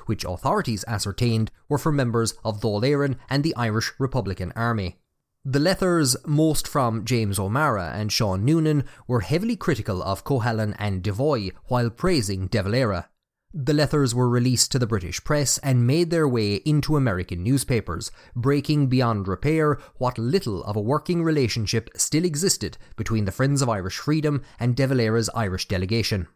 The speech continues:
Noonan's letters were heavily critical of Diarmuid Lynch in particular. Having immigrated to the United States in the eighteen nineties,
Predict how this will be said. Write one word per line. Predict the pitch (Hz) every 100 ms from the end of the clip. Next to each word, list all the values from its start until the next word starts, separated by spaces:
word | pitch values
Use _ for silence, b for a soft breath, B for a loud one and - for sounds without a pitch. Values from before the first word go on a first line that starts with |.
| _ _ _ _ _ _ -
Noonan's | 151 202 214 151
letters | 147 127 127 120
were | 117 117
heavily | 113 143 143
critical | 127 139 - 113 101
of | 87 98 98
Diarmuid | 101 107 101 92
Lynch | 139 147 87 -
in | 98 87
particular. | - 95 151 123 95 - _ _ _ _ _ _
Having | - 147 160
immigrated | 208 208 170 135 120
to | 127
the | 123
United | 110 104 98 90
States | 123 110 -
in |
the | 113 110
eighteen | 95 101
nineties, | 104 143 127 127 117